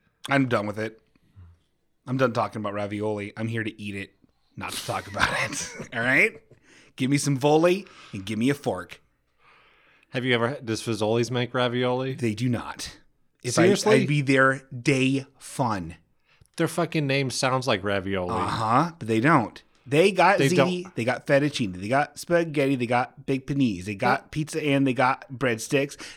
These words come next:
Speaker 1: They don't have ravioli.
Speaker 2: None of those
Speaker 1: <laughs> I don't know
Speaker 2: sound
Speaker 1: what that was. Go on. Sorry. I'm
Speaker 2: None
Speaker 1: being
Speaker 2: of
Speaker 1: very
Speaker 2: those
Speaker 1: disruptive.
Speaker 2: sound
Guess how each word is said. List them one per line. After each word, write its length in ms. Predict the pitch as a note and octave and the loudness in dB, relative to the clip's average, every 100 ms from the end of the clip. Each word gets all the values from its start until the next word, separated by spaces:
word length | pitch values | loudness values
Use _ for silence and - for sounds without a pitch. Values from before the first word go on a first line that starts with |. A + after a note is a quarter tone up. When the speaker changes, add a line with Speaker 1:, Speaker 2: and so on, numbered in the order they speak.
| - | -8
Speaker 1:
They 220 | G2+ G2 | -6 -2
don't 260 | B2 C#3 | -2 -2
have 240 | - A2 B2+ | -2 -2 0
ravioli. 840 | D#3+ D#3+ D3 A#3+ F3+ A#2 G2 F2+ - _ | 0 2 2 4 4 0 -2 -8 -14 _
Speaker 2:
None 260 | A2+ B2+ C#3 | -6 -2 0
of 140 | D3+ | 0
those 220 | D3+ C#3+ | 0 0
Speaker 1:
<laughs> 120 | B2+ B2 | 2 2
I 120 | A#2+ | 4
don't 0 | |
know 120 | A#2+ | 4
Speaker 2:
sound 160 | A2 G#2+ | 0 -2
Speaker 1:
what 120 | - | -8
that 160 | - A2+ D3 A2+ - _ | -10 -14 -14 -18 -20 _
was. 160 | C3+ - - | -18 -16 -10
Go 160 | C3 A#2+ | -8 -6
on. 180 | F#2 - | -8 -6
Sorry. 460 | - A2 E2+ - - | 0 2 0 -8 -4
I'm 60 | C3+ | 4
Speaker 2:
None 100 | B2+ | 6
Speaker 1:
being 100 | D#3+ | 6
Speaker 2:
of 60 | |
Speaker 1:
very 140 | C3 A#2+ | 8 6
Speaker 2:
those 140 | C#3 | 6
Speaker 1:
disruptive. 280 | - C3+ B2 | 4 4 4
Speaker 2:
sound 300 | A2+ G#2+ G2 | 2 0 -6